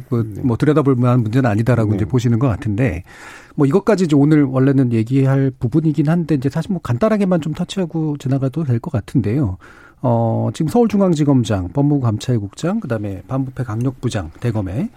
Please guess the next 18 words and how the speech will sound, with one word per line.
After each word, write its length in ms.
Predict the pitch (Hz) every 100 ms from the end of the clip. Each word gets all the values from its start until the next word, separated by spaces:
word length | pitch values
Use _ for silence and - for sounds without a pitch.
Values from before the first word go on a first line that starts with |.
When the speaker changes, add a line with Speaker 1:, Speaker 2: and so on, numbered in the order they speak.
| - - - -
Speaker 1:
요 140 | 135
이제 160 | 127 127
삼, 560 | - 196 175 143 123 135
세 340 | - - 240 202
요직에 600 | 131 135 127 208 208 190
대한 380 | 156 143 131 117
이제 120 | 110
관심사가 500 | 113 120 139 135 131
좀 180 | 135 175
있어서 520 | - 117 165 160 92 - - _ -
간단한 320 | 151 143 127
전망 360 | 131 165 226 208
좀 140 | 170
부탁드리고, 640 | - 131 - 135 113 120 87
어, 200 | 110 101 -
뒤에 180 | 151 135
쟁점으로 340 | 120 - 104
가죠. 280 | 110 85 -